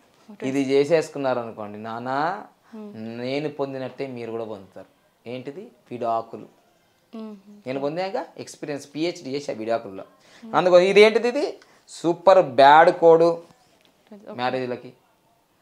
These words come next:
Speaker 1: అర్థమైందా?
Speaker 2: మ్మ్. ఓకే,
Speaker 1: So
Speaker 2: గుడ్.
Speaker 1: అదొకటి. ఇదే కాకుండా మళ్ళీ ఇంకోటి చెప్తాను.
Speaker 2: మ్మ్.
Speaker 1: ఈ కోడ్లో మాత్రం చేసుకోకూడదు. ఈ ఫిబ్రవరి నెల, నవంబర్ నెల.
Speaker 2: మ్మ్.
Speaker 1: నాలుగు, పదమూడు, ఇరవై రెండు,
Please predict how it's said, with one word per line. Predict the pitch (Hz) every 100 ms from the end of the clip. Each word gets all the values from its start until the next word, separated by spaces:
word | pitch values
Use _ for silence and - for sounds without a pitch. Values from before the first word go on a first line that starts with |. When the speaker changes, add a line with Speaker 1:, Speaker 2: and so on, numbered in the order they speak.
| _ -
Speaker 1:
అర్థమైందా? | - 147 170 226
Speaker 2:
మ్మ్. | - 226
ఓకే, | 214 -
Speaker 1:
So | 190
Speaker 2:
గుడ్. | 196
Speaker 1:
అదొకటి. | 156 143 180 180 143
ఇదే | 143 175 208
కాకుండా | 180 147 131 120 117 127
మళ్ళీ | 127 160 202
ఇంకోటి | 196 202 190
చెప్తాను. | 139 135 113 101 98 _ -
Speaker 2:
మ్మ్. | 226 214 98 _
Speaker 1:
ఈ | 113 139
కోడ్లో | 143 143 147 151
మాత్రం | 135 127 139
చేసుకోకూడదు. | 113 107 - 95 98 104 117 98 90 _ - _ _ _ _ _
ఈ | 104
ఫిబ్రవరి | 127 135 170 190 196
నెల, | 196 262
నవంబర్ | 214 160 127
నెల. | 104 98 - - -
Speaker 2:
మ్మ్. | 220 208 202 _ _ _
Speaker 1:
నాలుగు, | 120 113 120 127 147 196 320 - _ _ _ _ -
పదమూడు, | 107 117 123 143 160 311 - _ _ _ _ _ 240 220 _ _ _ -
ఇరవై | 110 110 135
రెండు, | 147 156 214